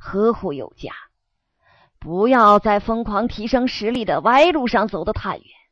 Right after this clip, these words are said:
你会发现那是条通往毁灭的不归之路。”离别他们以后，我向克里问冯修斯的事情。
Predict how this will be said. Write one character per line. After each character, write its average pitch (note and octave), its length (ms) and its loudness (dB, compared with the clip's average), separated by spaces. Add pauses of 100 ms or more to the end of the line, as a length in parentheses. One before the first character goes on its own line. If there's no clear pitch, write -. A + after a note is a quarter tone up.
(540)
你 D4+ 240 0
会 C#4+ 160 -2
发 A#3 200 0
现 F#3 360 -4 (320)
那 C4 480 4
是 B3+ 160 0
条 - 220 -2
通 A3 260 -2
往 C4 180 4
毁 B3 380 2
灭 E4+ 240 4
的 A3 320 6 (320)
不 B3+ 320 -2
归 C4 420 2
之 C4 300 -2
路。” B3 480 -6 (2000)
离 B3+ 220 0
别 B3 220 2
他 C4 220 0
们 B3 100 -4
以 F3 100 -10
后， - 240 -12 (540)
我 C4 120 6
向 D#4+ 180 0
克 D#4+ 160 0
里 A#3+ 260 0
问 C4 220 -2
冯 B3+ 320 -4
修 D4+ 200 -4
斯 - 140 -12
的 F3+ 80 -2
事 B2 160 -10
情。 - 160 -18